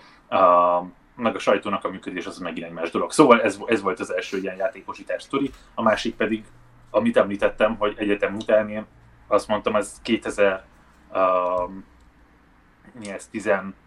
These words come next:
öm, három-négy környéke, a-, azt mondtam, hogy hát én nem akarok, ja, öm, mindegy, igen. Szóval én nem akarok alkalmazott lenni, hanem csináljunk valami izgalmasat, és akkor egy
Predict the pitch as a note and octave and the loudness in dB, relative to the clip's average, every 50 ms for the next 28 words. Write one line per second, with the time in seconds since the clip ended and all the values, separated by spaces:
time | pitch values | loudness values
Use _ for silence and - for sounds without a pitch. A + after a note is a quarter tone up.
0 | _ - G#2 G2+ F#2 F2+ F2+ F2+ F2+ G2 G#2 - - A2 F#2+ F#2+ F#2+ F2+ F#2+ G2 | _ -2 0 2 2 2 2 0 -2 -4 -6 -2 0 0 0 0 -2 -6 -8 -10
1 | F#2+ F2+ - - - G2 G#2 A2 B2 A#2+ - - C3+ C3+ - _ _ _ _ _ | -12 -12 -10 -6 -6 -6 -4 -6 -8 -10 -6 -6 -6 -6 -8 _ _ _ _ _
2 | - - G#2+ - - - G#2+ G#2+ - - G2 F#2+ - - A2 A2+ A2 A#2 A#2+ A#2+ | -4 -2 -2 -2 0 -2 -2 -2 -4 -4 -8 0 4 4 4 4 2 -2 -4 -6
3 | - _ _ _ - - D#3 D3+ - - C#3 C3 C3 A#2+ G2+ F#2+ F#2 - G2+ F#2+ | -8 _ _ _ -4 -4 -4 -4 -4 -6 -8 -6 -4 -4 -2 -4 -4 -4 -4 -6
4 | F#2 - - _ _ - C#3 C3 A2 G#2 - - _ _ _ - A#2+ G#2 G2+ G2 | -6 -8 -10 _ _ -4 0 0 0 0 0 -4 _ _ _ -12 -8 -6 -6 -6
5 | G2 G2 G2 G2 - _ _ _ _ _ _ _ _ _ _ _ _ _ _ _ | -8 -10 -12 -16 -18 _ _ _ _ _ _ _ _ _ _ _ _ _ _ _
6 | _ _ _ _ - G#2+ G#2 F2+ F2 E2+ G2 F#2 F2+ - _ _ _ - - B2+ | _ _ _ _ -16 -14 -12 -12 -10 -10 -10 -10 -12 -12 _ _ _ -4 -2 2
7 | A2+ G#2+ G#2+ G#2 - - _ _ _ _ - B2+ B2+ B2 A#2+ A#2 G#2+ - - G#2+ | 4 4 4 4 2 -4 _ _ _ _ -2 0 2 2 4 4 2 4 4 2
8 | G2 G2 - - - - - - - - A#2+ C3 C3 - D3+ D3 C#3+ B2+ - B2+ | 0 0 -2 -8 -12 -20 -20 -12 0 4 4 4 4 4 0 0 -2 -6 -10 -10
9 | - - A#2+ A#2 A#2 A#2 A#2 - - - - - - - C#3+ B2+ A#2 A2 A2 A2 | -10 -8 -8 -6 -6 -8 -10 -12 -16 -20 -20 -20 -10 -6 -4 -4 -4 -4 -6 -8
10 | - - - - - - - - - - A2+ G#2 F#2+ F#2+ F#2 F#2+ - - G2 F2+ | -12 -18 -20 -20 -20 -20 -20 -20 -20 -14 -10 -8 -8 -6 -8 -8 -4 -2 0 0
11 | F2+ F#2 G2 F#2+ F#2+ - - - - G2+ F#2+ F2+ - F#2+ F2+ G2+ A2 - - B2 | 0 -2 -4 -8 -12 -14 -18 -16 -12 -12 -8 -2 -2 0 0 -2 -2 0 2 2
12 | A2+ - - A2 - G#2+ G#2 - - A2 G2+ G#2 G#2 G#2 - - - | 2 0 -2 -4 -4 -4 -2 0 0 2 2 2 2 0 -2 -10 -20